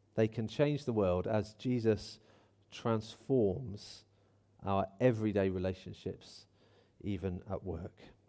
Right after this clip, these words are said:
Let me pray for us. Lord Jesus, we thank you that you are a great master,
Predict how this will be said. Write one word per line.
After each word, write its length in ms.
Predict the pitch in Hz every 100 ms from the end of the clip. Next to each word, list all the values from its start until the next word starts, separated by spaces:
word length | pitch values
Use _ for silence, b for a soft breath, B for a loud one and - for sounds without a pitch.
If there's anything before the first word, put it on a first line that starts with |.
| -
Let 120 | 113
me 80 | 95
pray 240 | - 87
for 240 | 82 - 87
us. 260 | - - _ _ _ _ _ _ _ _ _ _ _ _ - b b b b b b b b b b b b _ _ -
Lord 220 | 147 143
Jesus, 380 | 143 127 123 -
we 80 | 131
thank 440 | - 156 120 -
you 80 | 117
that 120 | 110
you 240 | 107 123 117
are 360 | 107 104 101 B B B B
a 100 | -
great 640 | - 113 123 113 - - - -
master, 640 | 113 101 90 - 95 82